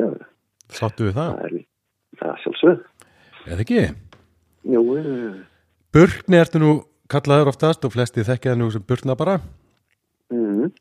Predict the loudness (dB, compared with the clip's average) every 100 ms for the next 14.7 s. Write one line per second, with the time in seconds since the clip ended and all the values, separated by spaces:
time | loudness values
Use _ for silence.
0 | -10 -6 -6 -8 -8 -8 -4 -4 -4 -4
1 | -6 -4 -4 -4 -4 -6 -6 -8 -4 -4
2 | -4 -6 -10 _ -8 -8 -10 -8 -4 -2
3 | 0 0 0 -2 -6 -10 -8 -8 -12 -12
4 | -6 -2 -2 -2 -4 -6 -10 _ _ _
5 | _ _ _ _ _ _ _ _ _ _
6 | _ -20 -16 -12 -4 -2 -2 -4 -10 -6
7 | -6 -4 -4 -4 -4 -6 -6 -4 -2 -2
8 | -4 _ _ _ _ _ _ _ _ -8
9 | -8 -4 -4 -2 -2 -2 -4 -2 -4 -4
10 | _ _ _ _ _ _ -6 -4 -4 -6
11 | -12 _ _ _ _ -20 -20 -6 -2 0
12 | 0 -2 -2 -2 -2 -4 -2 -4 -2 -2
13 | 0 0 -2 -4 -4 -2 -4 -2 -4 -4
14 | -2 -2 -2 -2 -2 -4